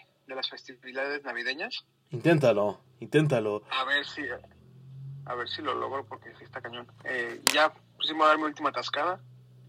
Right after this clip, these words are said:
Speaker 1: con esa comida tan rica y deliciosa que dices.
Speaker 2: Mira, un consejo que sí
Speaker 1: Bacalao.
Speaker 2: te daría es, que sé
Speaker 1: Espagueti.
Speaker 2: que es muy complicado, es,
Speaker 1: Ujú.
Speaker 2: si no dejarla,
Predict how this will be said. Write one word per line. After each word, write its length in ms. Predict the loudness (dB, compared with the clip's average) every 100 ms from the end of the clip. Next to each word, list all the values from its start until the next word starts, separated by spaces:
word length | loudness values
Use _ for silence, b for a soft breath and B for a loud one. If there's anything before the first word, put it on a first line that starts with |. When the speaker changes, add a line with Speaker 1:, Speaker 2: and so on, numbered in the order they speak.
| -20 -20 -20 -12
Speaker 1:
con 160 | -8
esa 160 | -6 -6
comida 240 | -6 -8
tan 200 | -8 -10
rica 180 | -10 -10
y 20 |
deliciosa 340 | -8 -6 -6 -6
que 120 | -8
dices. 360 | -10 -10 -16 -16 -20 -20 _ 4
Speaker 2:
Mira, 200 | 12 12
un 120 | 12
consejo 360 | 12 12 12 12
que 100 | 12
sí 40 |
Speaker 1:
Bacalao. 260 | 6 4 10
Speaker 2:
te 100 | 12
daría 340 | 12 12 10 8
es, 380 | 6 2 -18 _ _
que 120 | 2 2
sé 40 |
Speaker 1:
Espagueti. 280 | 12 12 12
Speaker 2:
que 100 | 8
es 120 | 8
muy 180 | 10 8
complicado, 800 | 8 4 2 8 10 12 8 2 _ _ _ _ _ _ -4
es, 380 | 2 2 0 -10
Speaker 1:
Ujú. 240 | -10 -10 -12 _ _ _ _ _
Speaker 2:
si 180 | -6 4
no 140 | 12
dejarla, 640 | 12 12 12 12 12 12